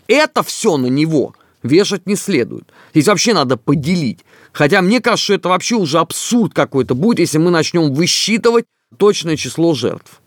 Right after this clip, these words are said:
Потому что это сделать невероятно сложно. Ну, хотя бы в силу того обстоятельства, что многие архивы белых контрразведок тоже не сохранились. Так же, как и многие архивы красных.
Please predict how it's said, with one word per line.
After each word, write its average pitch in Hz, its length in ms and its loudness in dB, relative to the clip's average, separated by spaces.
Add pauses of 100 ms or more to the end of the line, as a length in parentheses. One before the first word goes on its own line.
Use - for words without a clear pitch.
(160)
Потому 180 220 2
что 202 100 0
это 208 120 2
сделать 175 480 0
невероятно 160 760 -2
сложно. 165 500 -4 (320)
Ну, 202 220 2
хотя 208 360 0
бы 185 120 0
в - 60 -6
силу 214 320 0
того 185 320 0
обстоятельства, 208 440 -2
что - 160 -2
многие 175 340 2
архивы 180 540 0 (280)
белых 175 380 2
контрразведок 175 640 0
тоже 156 320 0
не 127 100 0
сохранились. 120 840 -4 (180)
Так 180 180 4
же, 156 100 -2
как 180 180 -2
и 185 40 2
многие 220 400 2
архивы 202 440 -2
красных. 120 500 -2